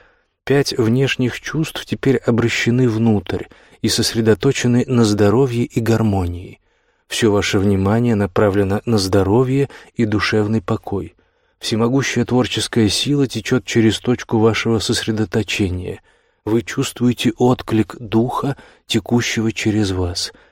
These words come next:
Исцеляющее присутствие касается каждого атома вашего существа, и вы духовно обогащаетесь. Живя в сознательном общении с Божественным, человек часто испытывает состояние духовного восторга.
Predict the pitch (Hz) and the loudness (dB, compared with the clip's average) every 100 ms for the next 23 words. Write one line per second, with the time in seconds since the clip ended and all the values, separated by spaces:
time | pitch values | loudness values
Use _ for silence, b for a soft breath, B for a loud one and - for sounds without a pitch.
0 | b _ 117 - - 113 117 107 - 110 | b _ -6 -2 0 2 4 2 2 0
1 | - 104 - 123 - 117 104 107 95 120 | 0 -2 0 -4 -2 0 2 2 2 2
2 | 117 - 110 - 107 98 101 107 - 110 | 0 0 -2 0 0 0 0 -2 0 0
3 | 101 101 90 92 90 - 95 - 101 - | 0 -2 -2 0 0 0 0 0 -2 0
4 | 107 - 101 98 123 B B B 117 107 | -2 -2 -4 -2 -2 B B B 0 2
5 | 120 110 107 - 117 113 113 - 107 104 | 2 2 2 2 2 2 0 -2 -2 0
6 | 104 104 101 - 101 90 82 - - - | 0 0 -2 -2 -2 -2 -6 -12 -20 -18
7 | - _ _ _ _ 104 107 107 107 - | -20 _ _ _ _ 0 2 4 2 2
8 | 110 104 101 101 101 113 107 - - 107 | 0 2 0 0 0 -2 -6 -6 -2 0
9 | 98 90 98 92 92 117 - 117 117 123 | 0 0 0 0 2 0 0 0 2 2
10 | B B - - 104 104 127 - 127 117 | B B -6 0 4 4 2 0 -2 0
11 | - - - - 127 117 117 - 98 - | -2 -4 -6 -4 -2 2 2 2 -2 0
12 | 107 117 113 104 104 - 110 110 104 101 | 2 2 0 0 0 2 2 2 2 2
13 | 104 - - 92 90 98 | 0 -2 -4 -6 -6 -8